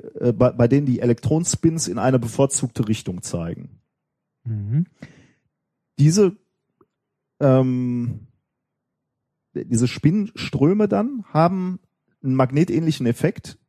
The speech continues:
Speaker 1: und den nennen Physiker den Spin-Transfer-Torque. Das nur so, äh,
Speaker 2: Mhm.
Speaker 1: da, da muss man nicht jetzt tiefer einsteigen, das heißt halt so. Ähm,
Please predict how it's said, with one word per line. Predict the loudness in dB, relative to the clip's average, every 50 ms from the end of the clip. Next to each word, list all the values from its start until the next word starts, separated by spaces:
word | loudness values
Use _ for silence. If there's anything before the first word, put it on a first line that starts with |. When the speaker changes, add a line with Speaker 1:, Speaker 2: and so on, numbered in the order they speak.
| _
Speaker 1:
und | _ -4 -2 2 2
den | 2 4
nennen | 4 2 2 0
Physiker | -2 -2 0 2 2 2 2 2 2
den | 2 0 -2
Spin-Transfer-Torque. | -2 -4 0 2 2 2 2 -2 0 0 0 0 -2 -6 -2 0 2 2 2 0 -2 -8 -10 -8 -6 -6 -6 -10 _ -14 -20 _ _ _ _ _ _ _ _ -4
Das | -4 -2 0
nur | 0 0
so, | 2 4 4 4 4 4 2 0 -2
äh, | -2 -2 0 0 -2 -2 -4 -8 -12 -16 -16 -16 _ -8
Speaker 2:
Mhm. | -4 -4 -4 -2 -2 -2 -2
Speaker 1:
da, | -2 0
da | 0 0
muss | 0 2 0 0 2 2
man | 2 2 2 0 0 -2
nicht | -2 0
jetzt | 0 0 -2 -2 -12 -12 -4
tiefer | -4 0 2 2 2
einsteigen, | 2 0 -2 -2 0 2 2 2 2 2 0
das | 0 2
heißt | 2 2 0 0 -4 -6
halt | -8 -8 -8 -10
so. | -8 -6 -6 -6 -8 _ -18 -20 -20 _ _ _ _ _ _ _ 0
Ähm, | 4 4 4 4 2 -2 -4 -4 -6 -8 -10